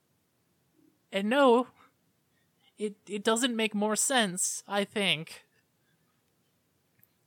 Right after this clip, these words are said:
'Cause he's got his own thing going on,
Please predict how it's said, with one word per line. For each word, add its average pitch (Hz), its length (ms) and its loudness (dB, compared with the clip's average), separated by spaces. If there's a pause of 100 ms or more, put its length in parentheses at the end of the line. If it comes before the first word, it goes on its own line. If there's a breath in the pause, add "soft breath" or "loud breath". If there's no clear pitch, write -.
(140)
'Cause 214 160 -4
he's 254 180 0
got 220 180 0
his 220 220 0
own 320 340 6
thing 196 340 0
going 175 320 0
on, 175 280 -2